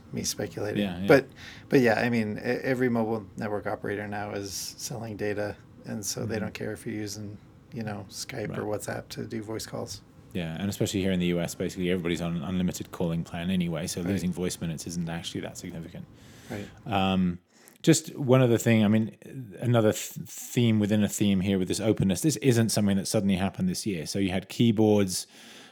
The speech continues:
Speaker 2: uh, and content blockers in previous versions of I O S. This was the first sort of extensions in this model, and, and now we're building on that. Um, there's been an increasing openness over the last few years, and this is, this is another incremental step in that. This is a way that Apple tends to build to new things as they do it step by step.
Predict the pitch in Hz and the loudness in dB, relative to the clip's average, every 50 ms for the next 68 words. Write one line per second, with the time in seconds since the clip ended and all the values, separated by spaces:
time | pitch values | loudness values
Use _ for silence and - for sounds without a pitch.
0 | - _ - 92 92 92 90 90 87 85 - 98 95 95 95 - - 113 110 101 | -16 _ -4 -2 0 0 0 0 -2 -4 -4 -2 -2 -4 -2 0 0 0 2 2
1 | - 110 104 95 104 98 - - - 101 95 - - 87 101 90 85 - 110 101 | 2 0 0 2 0 0 0 2 2 2 2 0 -2 -2 -2 -2 0 0 0 2
2 | 98 98 - - 101 95 90 90 92 98 95 92 92 95 92 90 92 92 90 87 | 2 0 0 0 0 0 0 0 0 0 0 0 0 0 0 0 0 0 -2 -2
3 | - - 101 87 - - - - - - - - 101 92 - - - - - 101 | -4 -4 -6 -6 -6 -8 -10 -8 -8 -8 -4 -2 -2 -2 -2 -6 -8 -6 -6 -4
4 | 87 82 71 - - - 101 98 95 - - 95 92 90 87 90 87 90 85 - | -4 -4 -6 -6 -2 0 2 2 2 0 0 0 0 0 0 0 0 -2 -2 0
5 | 98 95 90 92 90 87 87 87 87 82 - 92 95 92 95 92 87 87 80 95 | 0 0 0 0 0 0 -2 -2 -2 -4 -4 -2 -2 -2 0 0 -2 -2 0 0
6 | 98 92 95 92 87 87 85 85 87 87 87 85 - - _ - - - - - | 0 0 0 0 -2 -2 -2 0 0 0 -2 -4 -6 -10 _ -20 -20 -20 -20 -20
7 | - _ _ - 90 90 92 92 95 90 117 120 110 123 123 113 110 127 123 120 | -20 _ _ -4 -2 0 2 2 2 0 0 2 4 6 6 6 6 6 6 6
8 | 110 104 101 - - 123 107 - - 98 90 85 87 - - 82 82 78 80 - | 6 4 4 4 4 4 4 4 2 0 0 0 -2 -4 -6 -8 -8 -6 -6 -6
9 | - 90 85 82 87 85 85 87 - - - 87 85 85 82 82 80 95 101 - | -6 -6 -6 -6 -6 -6 -6 -8 -8 -6 -4 -2 -2 -2 -2 -2 -2 -2 -2 -2
10 | - 104 92 - - - 104 - 107 95 87 - - - - - - - - - | -2 -4 -6 -4 -4 -4 -4 -2 -2 -2 -4 -4 -6 -10 -16 -20 -20 -20 -20 -10
11 | - - 104 107 113 113 104 104 98 92 104 92 - 98 98 90 87 - 87 - | -4 0 4 6 6 6 6 6 4 2 2 0 0 0 0 0 0 -4 -6 -4
12 | - - 127 110 104 101 - 101 90 87 87 87 87 80 76 80 82 - 90 92 | 0 2 4 4 4 2 0 0 0 0 0 0 -2 -4 -6 -8 -10 -8 -6 -4
13 | 92 92 92 92 87 87 82 95 95 - - 92 - - 98 90 - - - 87 | -2 -2 0 0 0 -2 -2 -4 -4 -4 -4 -6 -4 -2 -2 -2 -2 -2 -4 -4
14 | 80 95 95 95 92 90 - - 92 92 92 90 90 - - 92 90 90 82 85 | 0 0 2 2 0 -2 -2 -2 0 2 2 2 0 -2 -2 0 0 0 0 -2
15 | 82 - - 90 82 90 85 71 - - 101 95 - - 82 80 - - - 104 | -4 -4 -4 -4 -4 -4 -6 -6 -6 -6 -6 -6 -6 -8 -8 -8 -6 -4 -4 -4
16 | 87 80 - | -4 -4 -8